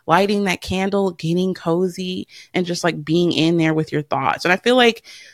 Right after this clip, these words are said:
also, what can you say to people who might be a little bit timid? Because sometimes scare-, like, it seems a little bit scary to really be like, "Okay, it's me versus me."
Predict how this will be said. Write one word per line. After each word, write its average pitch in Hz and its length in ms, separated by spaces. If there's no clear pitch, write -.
also, 185 420
what 175 240
can 226 200
you 196 160
say 180 280
to 170 100
people 175 460
who 175 160
might 156 320
be 160 120
a 151 60
little 156 180
bit 160 260
timid? 180 540
Because 165 300
sometimes 208 480
scare-, 180 580
like, 156 380
it 160 240
seems 180 220
a 170 40
little 165 200
bit 156 180
scary 175 840
to 185 120
really 175 240
be 165 120
like, 156 200
"Okay, 139 560
it's 143 240
me 147 220
versus 143 420
me." 147 500